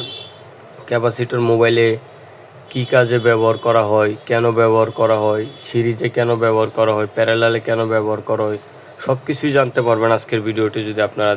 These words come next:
দেখেন। মোট কথা, আজকের ভিডিওতে আপনাদেরকে ক্যাপাসিটরের এ থেকে জেড পর্যন্ত যত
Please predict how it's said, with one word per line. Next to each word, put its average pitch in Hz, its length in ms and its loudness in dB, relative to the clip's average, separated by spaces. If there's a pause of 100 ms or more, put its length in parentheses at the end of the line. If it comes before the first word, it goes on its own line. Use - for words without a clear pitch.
দেখেন। 98 260 -8 (440)
মোট 123 220 -6
কথা, 131 180 0 (100)
আজকের 139 320 0
ভিডিওতে 139 360 4
আপনাদেরকে 127 380 0 (100)
ক্যাপাসিটরের 123 640 0
এ - 20 2 (120)
থেকে 135 160 2 (100)
জেড 127 140 2 (100)
পর্যন্ত 127 380 2 (840)
যত 156 220 4